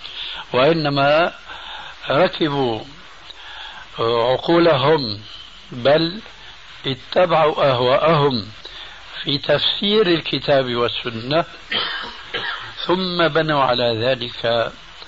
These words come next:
نتائج خطيرة وخطيرة جدًا، من ذلك الخروج عما كان عليه سلفنا الصالح. هذه الفقرة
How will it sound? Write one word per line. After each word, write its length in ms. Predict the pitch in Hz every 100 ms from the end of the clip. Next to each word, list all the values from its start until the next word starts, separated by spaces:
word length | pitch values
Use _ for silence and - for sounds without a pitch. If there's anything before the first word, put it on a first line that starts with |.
| - - - -
نتائج 580 | 127 - 170 175 147 147
خطيرة 600 | 120 123 - 160 139 120
وخطيرة 500 | 113 123 - 151 127
جدًا، 580 | 117 156 147 147 170 170 - - - - - -
من 220 | 127 131 131
ذلك 760 | 160 156 156 - 151 156 165 - - - - - - - - - - - -
الخروج 720 | 147 147 - 151 180 190 202 175 151 131 - - -
عما 280 | 139 143 147
كان 340 | - 165 160
عليه 720 | 147 139 151 143 131 143 139 - - - - -
سلفنا 420 | - 135 147 131 127
الصالح. 680 | - - 117 95 - - - - - - - - - - - - - - - - - - - - -
هذه 560 | 131 185 220 185 175 175
الفقرة 720 | 156 - 175 - 143 135 -